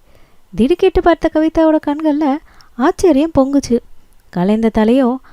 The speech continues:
அடர்ந்த தாடியுமா தடித்த உடம்போட ஒருத்தன் அனாவசியமா உள்ள நுழைஞ்சி அவளை கொஞ்சம் கூட சட்டை செய்யாம எதிர்ச்சேர்ல சட்டுன்னு கால் நீட்டி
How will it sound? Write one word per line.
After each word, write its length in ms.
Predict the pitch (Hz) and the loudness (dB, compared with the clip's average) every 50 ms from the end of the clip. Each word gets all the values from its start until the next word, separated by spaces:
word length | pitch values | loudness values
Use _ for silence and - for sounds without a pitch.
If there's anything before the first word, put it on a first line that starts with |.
| - - _ - | -20 -20 _ -4
அடர்ந்த 420 | - 220 247 311 339 339 349 349 | 0 2 2 2 2 0 0 -2
தாடியுமா 680 | 269 285 269 269 285 294 311 294 285 285 302 285 254 277 - _ _ - - _ _ - | 0 2 2 2 2 2 2 0 0 0 -2 -4 -4 -4 -8 _ _ -20 -20 _ _ -2
தடித்த 400 | 214 240 294 359 359 - - 381 - - _ _ - | 2 2 4 2 2 2 0 -2 -2 -2 _ _ 2
உடம்போட 520 | - 285 311 359 349 320 311 330 339 302 | 4 4 4 4 4 4 4 6 6 6
ஒருத்தன் 440 | 277 269 277 - 320 302 254 269 320 - _ _ _ - | 6 4 2 0 -2 -2 -2 -2 -4 -8 _ _ _ -8
அனாவசியமா 720 | - 226 277 370 415 427 381 339 - - 285 269 285 311 | -4 -2 0 2 2 2 0 -2 -4 -4 -4 -4 -2 -2
உள்ள 240 | 277 262 269 302 320 | 0 0 2 0 0
நுழைஞ்சி 540 | 294 269 262 269 285 294 285 - 240 254 294 - - - - - - | 0 2 2 2 2 0 0 -2 -2 -2 -4 -6 -14 -20 -20 -16 -8
அவளை 260 | - 196 196 196 185 180 - | -2 0 0 2 0 0 2
கொஞ்சம் 320 | - 269 320 359 - 403 | 0 0 0 0 -2 -2
கூட 160 | - 330 330 320 | 0 0 -2 -2
சட்டை 300 | - - 269 - - 320 - | -2 -4 -4 -4 -4 -4 -2
செய்யாம 460 | 294 254 240 254 269 285 269 240 254 - - _ - - - - - | -2 0 0 0 -2 -2 -2 -4 -4 -6 -10 _ -20 -20 -20 -10 -6
எதிர்ச்சேர்ல 580 | - 247 247 349 359 - 302 262 240 254 302 285 - | -2 0 2 2 2 2 2 0 2 2 0 -2 0
சட்டுன்னு 480 | - 233 226 - - - 330 294 262 262 - - - _ _ | -2 -4 -4 -4 -4 -6 -4 -4 -6 -8 -10 -14 -20 _ _
கால் 300 | - 214 214 254 294 302 | -2 0 0 0 0 0
நீட்டி 340 | 269 240 233 - - 269 | -2 -4 -4 -4 -4 -6